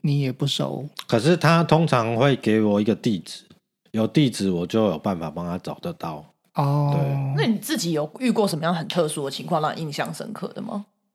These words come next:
Speaker 2: 很特殊的情况哦，嗯。
Speaker 3: 或者曾经有什么，遇过什么样子的事情是让你很有印象的？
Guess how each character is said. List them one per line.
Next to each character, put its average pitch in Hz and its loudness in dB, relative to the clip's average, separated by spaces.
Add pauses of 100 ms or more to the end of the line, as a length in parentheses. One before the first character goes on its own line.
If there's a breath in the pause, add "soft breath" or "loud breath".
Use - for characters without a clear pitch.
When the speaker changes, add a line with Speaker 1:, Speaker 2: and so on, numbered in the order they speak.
(140)
Speaker 2:
很 95 -6
特 143 4
殊 143 2
的 117 2
情 95 -8
况 110 -2 (100)
哦， 73 -16 (260)
嗯。 85 -14 (320)
Speaker 3:
或 262 6
者 240 4
曾 220 4
经 254 4
有 214 4
什 196 -2
么， 151 -2
遇 233 0
过 214 2
什 175 -4
么 151 -4
样 165 0
子 143 -8
的 139 -6
事 170 -6
情 151 -6
是 156 -8
让 160 -2
你 92 -14 (320)
很 175 0
有 156 -2
印 160 -6
象 - -6 (100)
的？ 104 -8